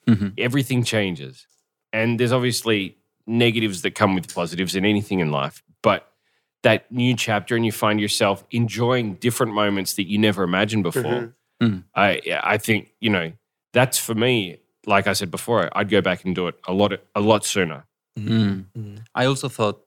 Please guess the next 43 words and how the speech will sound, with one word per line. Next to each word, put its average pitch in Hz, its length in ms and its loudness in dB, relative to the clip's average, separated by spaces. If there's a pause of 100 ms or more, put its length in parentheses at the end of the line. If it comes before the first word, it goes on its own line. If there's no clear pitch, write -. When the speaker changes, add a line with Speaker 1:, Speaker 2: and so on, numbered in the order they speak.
Speaker 1:
like 104 280 2 (300)
that 101 200 2
many 101 220 2
times. 87 360 -8 (240)
Speaker 2:
Mm. 87 220 -6 (100)
Speaker 1:
Sometimes, 165 680 0 (280)
uh, 117 500 2 (100)
some 139 240 0
people 120 560 2
or 104 220 0
friends 113 340 0
ask 101 160 0
me, 104 120 -2
"Are 123 120 4
you 175 160 -2
sure? 208 400 0 (140)
I 135 140 -2
mean, 127 180 0
are 151 100 2
you 180 140 0
happy 160 280 0
married?" 160 380 0
And 131 120 -4
I 120 80 -2
say, 117 160 0
"Yeah. 143 220 2 (240)
If 120 140 0
I 135 80 6
could 143 180 -2
have 135 220 2 (360)
done 120 220 2
it 110 120 0
earlier, 139 380 2
I, 104 340 -2
I 110 100 0
would 104 160 0
have, 104 140 4 (840)
I 107 80 -2
would 107 160 0
have 101 160 0
done 104 180 0
it 101 120 2
earlier." 101 460 0